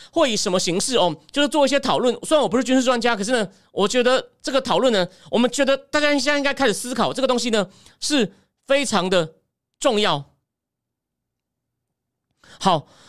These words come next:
那目前那个底下有些人在讨论一些德文、法文的，诶，这个我最后再告诉大家。那我们就先进入正题哦。为什么我会讲这个话题呢？因为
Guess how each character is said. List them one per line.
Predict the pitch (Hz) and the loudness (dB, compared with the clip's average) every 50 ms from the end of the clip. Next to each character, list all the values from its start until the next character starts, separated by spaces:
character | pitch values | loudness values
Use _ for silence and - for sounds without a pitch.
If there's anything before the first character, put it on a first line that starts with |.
| - _ _ | -20 _ _
那 | 262 285 285 269 247 233 233 | 2 4 4 4 4 4 2
目 | 254 277 294 269 | 2 2 2 2
前 | 208 226 196 190 202 208 185 - - _ _ _ _ _ _ _ _ | 2 2 2 2 2 0 -2 -4 -12 _ _ _ _ _ _ _ _
那 | 262 294 | -2 0
个 | 277 269 | 0 0
底 | - 226 190 | 0 0 0
下 | 190 277 269 240 214 | 0 2 2 2 4
有 | 220 180 | 2 2
些 | - - 277 | 2 2 2
人 | 233 233 | 2 2
在 | 262 | 0
讨 | - 208 185 | 0 0 2
论 | 214 247 | 2 2
一 | |
些 | 247 262 | 2 2
德 | 262 226 214 | 2 2 2
文、 | 220 220 220 | 2 2 2
法 | 269 247 208 | 2 2 2
文 | 180 | 2
的， | 170 185 | 2 0
诶， | 240 269 | 0 -2
这 | - - - | -2 -4 -2
个 | 247 247 | 0 0
我 | 208 | 0
最 | - - 262 | 0 2 2
后 | 262 254 | 2 2
再 | 233 247 | 2 0
告 | 233 247 233 | 0 0 -2
诉 | 214 226 | -2 -2
大 | 226 220 196 | -2 -2 0
家。 | 175 190 180 | 0 -2 0
那 | 208 269 | 0 0
我 | 277 | 0
们 | 240 214 214 | 0 2 0
就 | 247 254 | 0 0
先 | 254 277 277 | 0 0 -2
进 | - - 320 | 0 -2 0
入 | 277 285 269 220 | 0 0 0 -2
正 | - - 330 285 226 | -2 -2 -2 0 0
题 | 202 214 208 202 | 0 0 2 2
哦。 | 175 147 - _ _ _ _ _ _ _ _ _ _ _ _ _ _ _ _ _ _ _ _ _ - - - - - | 0 0 -4 _ _ _ _ _ _ _ _ _ _ _ _ _ _ _ _ _ _ _ _ _ -20 -20 -14 -4 -2
为 | 381 | 0
什 | 349 330 | 0 2
么 | 254 | 2
我 | 185 | 0
会 | 196 | 2
讲 | 220 254 202 | 0 0 -2
这 | 240 | 0
个 | 277 262 | 2 2
话 | 294 269 | 2 2
题 | 220 208 185 | 2 0 0
呢？ | 185 185 - | 0 0 2
因 | 254 269 | 2 2
为 | 285 233 | 2 2